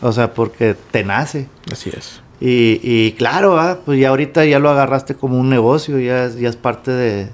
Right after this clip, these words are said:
Speaker 1: de, de tu vida, de tu negocio ya. Y claro que, que sí te da satisfacciones, porque sí, sí te deja, o sea, la música sí te deja, pero pues hay que saber.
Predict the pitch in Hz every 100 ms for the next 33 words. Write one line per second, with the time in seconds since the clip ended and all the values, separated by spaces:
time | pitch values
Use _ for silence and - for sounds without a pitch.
0 | - - - 110 98 92 - _ - -
1 | 117 127 104 110 131 139 120 107 113 104
2 | 104 98 127 - 123 107 127 131 - -
3 | - - - - - - - _ _ -
4 | 113 110 113 98 113 117 113 - 123 101
5 | - 113 - 113 104 104 107 92 92 120
6 | - 98 104 - 95 120 147 - - -
7 | - 123 - 107 - 107 113 107 101 101
8 | - _ _ _ - 117 120 113 98 101
9 | - 117 104 113 107 101 - _ _ -
10 | - _ _ _ 117 101 107 95 113 120
11 | 117 - 113 101 101 127 120 120 110 101
12 | 98 - _ _ - 127 110 127 120 120
13 | 98 98